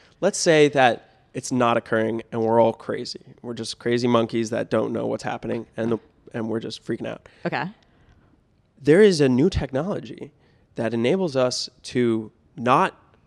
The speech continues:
Speaker 2: Be dependent on
Speaker 1: be
Speaker 2: oil,
Speaker 1: dependent
Speaker 2: crude
Speaker 1: on,
Speaker 2: oil.
Speaker 1: on
Speaker 2: Mm-hmm.
Speaker 1: drilling into a ground, right?
Speaker 2: Mm-hmm.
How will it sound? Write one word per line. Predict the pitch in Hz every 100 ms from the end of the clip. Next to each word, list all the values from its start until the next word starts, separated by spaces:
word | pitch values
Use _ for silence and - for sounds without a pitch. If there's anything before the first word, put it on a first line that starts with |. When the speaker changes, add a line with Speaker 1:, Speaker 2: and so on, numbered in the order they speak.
| _ _ _ _
Speaker 2:
Be | 165 151
dependent | 147 - 147 139
on | 131
Speaker 1:
be | 123
Speaker 2:
oil, | 156
Speaker 1:
dependent | - 170 165 156
Speaker 2:
crude | 131
Speaker 1:
on, | 123 120 117
Speaker 2:
oil. | 120 117
Speaker 1:
on | 117 113
Speaker 2:
Mm-hmm. | 175 180 175
Speaker 1:
drilling | 120 131 143 190 170
into | 151 - 120
a |
ground, | 110 131 127 120 - - -
right? | 117 117
Speaker 2:
Mm-hmm. | 247